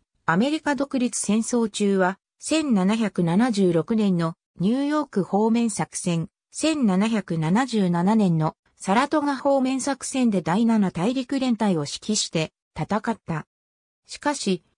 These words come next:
プレスコットを有名にしたのは、何と言っても、バンカーヒルの戦いでの優戦であった。千七百七十五年春のアメリカ独立、戦争開戦以降、アメリカ植民地反乱軍は、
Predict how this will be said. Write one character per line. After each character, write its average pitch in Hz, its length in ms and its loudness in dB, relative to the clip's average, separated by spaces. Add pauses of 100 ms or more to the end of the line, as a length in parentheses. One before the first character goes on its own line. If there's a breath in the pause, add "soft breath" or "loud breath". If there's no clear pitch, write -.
(120)
プ 208 120 0
レ 277 120 2
ス - 100 -6
コ - 140 -6
ッ 285 120 -8
ト 269 140 0
を 262 80 0
有 254 220 0
名 294 180 -2
に 269 140 -4
し - 120 -12
た 262 140 -2
の 208 140 2
は、 160 180 0 (220)
何 277 240 -2
と 202 100 -4
言 202 120 0
っ - 20 -2
て 220 220 -2
も、 160 200 0 (260)
バ 180 140 2
ン 294 80 0
カ 277 220 -2
ー 269 40 0
ヒ 269 140 -6
ル 269 100 0
の 214 120 2
戦 240 480 -4
い 247 80 0
で 254 80 0
の 202 100 2
優 175 220 0
戦 240 280 -2
で 214 140 0
あ 202 40 0
っ 202 60 -6 (120)
た。 127 200 -6 (680)
千 330 340 0
七 220 220 2
百 226 260 0
七 185 260 2
十 202 220 0
五 165 100 0
年 226 240 2
春 196 300 0
の 160 160 2
ア 147 80 0
メ 208 120 2
リ 226 120 -2
カ 247 140 -2
独 240 260 -2
立、 185 340 -4 (220)
戦 254 240 0
争 262 320 0
開 254 240 -2
戦 226 340 2
以 208 80 -2
降、 - 340 -2 (220)
ア 170 120 0
メ 262 100 4
リ 277 100 -2
カ 285 140 -2
植 269 300 -4
民 269 220 -2
地 254 160 -4
反 247 220 2
乱 254 240 0
軍 180 220 0
は、 147 180 0